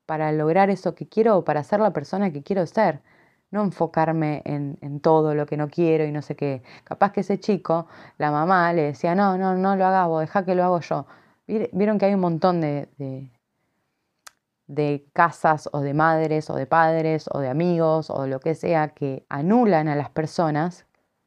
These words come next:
y les dicen como que no, no, bueno, pero no, como que no lo podés hacer y después creces. Después esa personita que le dijeron, "No, no podés", creces.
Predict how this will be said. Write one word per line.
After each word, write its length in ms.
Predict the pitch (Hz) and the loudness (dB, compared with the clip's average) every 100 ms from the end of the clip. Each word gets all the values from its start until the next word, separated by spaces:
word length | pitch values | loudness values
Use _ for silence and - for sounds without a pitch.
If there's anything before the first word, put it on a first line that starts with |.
| - | -8
y 80 | 147 | -4
les 140 | 143 | -2
dicen 260 | 165 165 156 | -2 -2 -4
como 200 | 147 139 | -4 -2
que 120 | 156 | 0
no, 200 | 170 160 | 0 0
no, 140 | 165 | 0
bueno, 240 | 165 165 156 | 0 0 -2
pero 160 | 160 | -2
no, 120 | 156 - _ _ _ | -4 -8 _ _ _
como 220 | - 160 | -6 -2
que 80 | 156 | 0
no 80 | 208 | 2
lo 100 | 247 | 4
podés 280 | 226 247 247 | 4 2 2
hacer 360 | 226 240 208 208 _ _ | 2 2 2 -4 _ _
y 80 | 262 | -2
después 380 | 269 - 330 311 | 0 2 2 4
creces. 640 | 285 240 311 226 - - _ _ | 2 2 4 2 2 -12 _ _
Después 320 | - 196 262 247 | -8 0 2 2
esa 220 | 214 226 | 2 0
personita 640 | 214 214 233 247 214 202 | -2 -2 0 0 2 0
que 120 | 185 156 | 0 -2
le 80 | |
dijeron, 320 | 160 160 208 208 | -2 -2 0 0
"No, 100 | 214 | 0
no 140 | 226 | 2
podés", 240 | 233 233 | 2 2
creces. 520 | 233 240 220 160 - | 0 -2 0 -4 -4